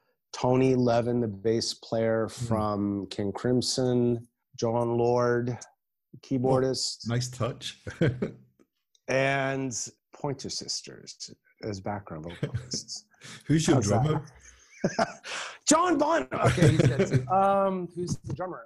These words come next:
Speaker 1: Ah, good question. How about, uh, maybe, what's his name? Um, Michael, um, shit, he played for Smash Mouth. Michael
Speaker 2: Oh, I
Speaker 1: Ur-,
Speaker 2: don't know.
Speaker 1: Urban?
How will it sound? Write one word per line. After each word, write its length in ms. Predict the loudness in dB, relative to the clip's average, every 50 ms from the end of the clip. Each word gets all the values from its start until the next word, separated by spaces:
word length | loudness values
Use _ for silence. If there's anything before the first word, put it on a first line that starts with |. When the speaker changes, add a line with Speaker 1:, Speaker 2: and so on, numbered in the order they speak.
| -16 -16
Speaker 1:
Ah, 340 | -14 -12 -12 -12 -12 -12 -14 -14 -16
good 120 | -16 -18 -16
question. 360 | -16 -14 -14 -14 -14 -16 -18 -20 _ _ -16
How 120 | -14 -12
about, 400 | -10 -8 -8 -8 -8 -10 -12 -14 -16 -16 -14 -12 -12
uh, 500 | -12 -12 -12 -14 -14 -14 -14 -14 -14 -16 -18 _ _ _ _ _ _
maybe, 920 | -4 0 0 2 2 2 2 2 0 0 0 0 0 -2 -2 -2 -4 -4 -4
what's 220 | -4 -6 -8 -8
his 160 | -12 -12 -10
name? 320 | -10 -10 -10 -10 -10 -8 -8
Um, 320 | -6 -6 -6 -6 -8 -10 -12
Michael, 640 | -12 -10 -8 -8 -8 -6 -4 -2 -2 -2 -2 0 0
um, 500 | 0 0 0 -2 -2 -4 -6 -8 -10 -12 -14 -16 -20 _
shit, 540 | -14 -10 -8 -8 -8 -6 -6 -6 -6 -6 -8
he 160 | -8 -8 -8
played 300 | -6 -2 0 0 0 0
for 160 | -2 -4 -6
Smash 760 | -4 -2 0 0 0 0 0 -2 -2 -2 -4 -6 -6 -6 -8
Mouth. 260 | -8 -8 -8 -10 -12 -10 -6
Michael 800 | -4 -4 -4 -4 -2 -2 -2 -2 -2 -4 -6 -6 -8 -10 -14 -16 _ _ -12
Speaker 2:
Oh, 160 | -10 -8 -4 -2
I 40 | -2
Speaker 1:
Ur-, 80 | -2
Speaker 2:
don't 220 | -2 -4 -8 -8 -4
know. 60 | -2
Speaker 1:
Urban? 560 | -2 0 0 2 2 2 2 2 2 0